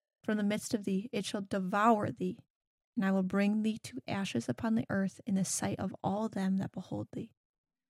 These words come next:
All they that know thee among the people shall be astonished at thee. Thou shalt be a terror,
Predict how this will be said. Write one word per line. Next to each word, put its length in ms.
All 240
they 200
that 160
know 260
thee 140
among 260
the 80
people 340
shall 180
be 140
astonished 680
at 240
thee. 220
Thou 100
shalt 220
be 100
a 60
terror, 520